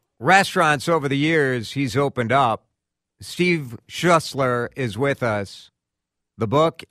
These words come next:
It's a Jungle in There, another book about Amphicars, uh, five restaurants in the Orlando area. Uh, one of our texters asked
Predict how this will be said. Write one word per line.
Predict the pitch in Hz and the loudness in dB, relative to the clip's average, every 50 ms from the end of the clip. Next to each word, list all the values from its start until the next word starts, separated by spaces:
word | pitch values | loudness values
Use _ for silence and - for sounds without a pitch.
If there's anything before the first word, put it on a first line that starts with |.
| _ _ _ - | _ _ _ -6
It's | 135 127 - - | -4 -4 -4 -4
a | 123 | -6
Jungle | 95 92 110 143 151 160 160 156 151 | -4 0 0 0 2 0 0 -2 -2
in | 156 151 147 | -2 -2 -2
There, | 151 147 147 151 156 147 - | -4 -4 -4 -4 -6 -6 -8
another | - 117 113 120 135 147 151 | -8 -6 -4 -2 -2 -2 -2
book | 135 123 143 151 156 - | -2 -2 -2 -2 -2 -4
about | 139 117 113 117 - - | -4 -2 -2 -2 -4 -4
Amphicars, | 131 131 139 151 135 - - 147 - - 143 135 135 131 135 139 143 143 127 - - _ _ _ _ _ _ _ _ _ _ _ - | -4 -2 -2 -2 -2 -4 -6 -4 -2 -2 0 0 0 0 -2 -2 -4 -6 -8 -12 -18 _ _ _ _ _ _ _ _ _ _ _ -8
uh, | - 87 87 87 90 90 85 - _ _ _ | -6 -4 -4 -4 -4 -6 -8 -12 _ _ _
five | _ _ - 151 139 143 170 175 123 | _ _ 0 2 4 4 2 2 2
restaurants | 139 156 156 151 - - 156 151 151 151 156 147 - - | 0 0 0 0 -2 -2 -2 -2 -2 -2 -4 -4 -6 -6
in | 143 | -6
the | 120 117 110 | -4 -4 -2
Orlando | 107 107 104 107 113 120 123 131 123 127 123 123 120 | -2 -4 -4 -4 -4 -4 -4 -4 -4 -2 -2 -2 -2
area. | 113 110 110 107 107 107 107 107 113 131 - _ _ _ _ _ _ _ _ _ _ _ _ _ _ _ _ _ _ _ _ | -2 -2 -2 -4 -4 -6 -6 -8 -10 -12 -16 _ _ _ _ _ _ _ _ _ _ _ _ _ _ _ _ _ _ _ _
Uh, | - - 92 | -14 -12 -10
one | 95 101 131 170 180 | -6 -2 0 0 0
of | 175 156 | 2 2
our | 165 156 139 | 2 0 0
texters | - 147 139 127 - - - 131 123 120 120 113 - - - | 0 0 0 0 -2 -6 -8 -6 -6 -6 -8 -8 -12 -12 -6
asked | 113 113 113 110 110 110 107 - - - _ | -4 -2 -2 0 -2 -4 -4 -8 -14 -20 _